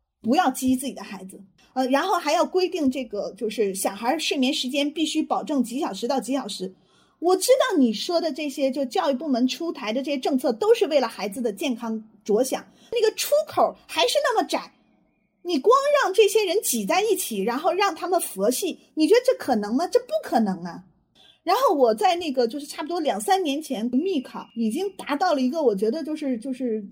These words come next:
就是难以想象的一个，我跟你说我卧底了就十几个这个群，我看不懂群里说什么。比如说某月某日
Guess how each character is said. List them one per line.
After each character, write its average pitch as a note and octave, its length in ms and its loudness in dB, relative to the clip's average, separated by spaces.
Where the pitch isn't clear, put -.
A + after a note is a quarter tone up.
就 C#4+ 120 -6
是 B3+ 120 -2
难 A#3+ 280 0
以 G#4 140 0
想 - 320 -4
象 F#4 180 -2
的 C#4 80 -2
一 A3+ 40 -2
个， A3+ 80 0
我 G#3+ 100 0
跟 F#4+ 240 -2
你 A#3+ 80 0
说 D#4 240 -4
我 A3 180 2
卧 D4+ 200 4
底 G#3+ 160 -4
了 G3 160 -2
就 B3+ 140 -4
十 B3+ 240 -4
几 D4 100 -6
个 B3+ 220 -2
这 A3+ 80 -6
个 G#3 100 0
群， F#3+ 340 -4
我 D4 100 -2
看 - 260 -4
不 A#4 80 6
懂 A#3+ 220 2
群 C4 260 0
里 F4 140 4
说 G#4 340 4
什 C4 180 -4
么。 F#3+ 120 -12
比 C#4+ 80 6
如 D#4 140 8
说 F4 260 2
某 C#4+ 220 8
月 F#4 160 10
某 B3+ 220 6
日 D4 320 4